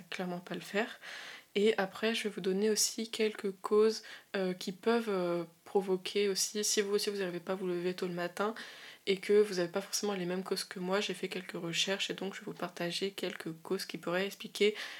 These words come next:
votre difficulté à vous endormir et ou à vous lever, euh, le matin,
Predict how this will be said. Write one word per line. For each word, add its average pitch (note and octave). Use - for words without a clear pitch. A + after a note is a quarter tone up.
votre -
difficulté G3
à G3+
vous G3
endormir F3
et G3
ou G#3+
à F#3+
vous F#3+
lever, F#3
euh, F3+
le E3
matin, F#3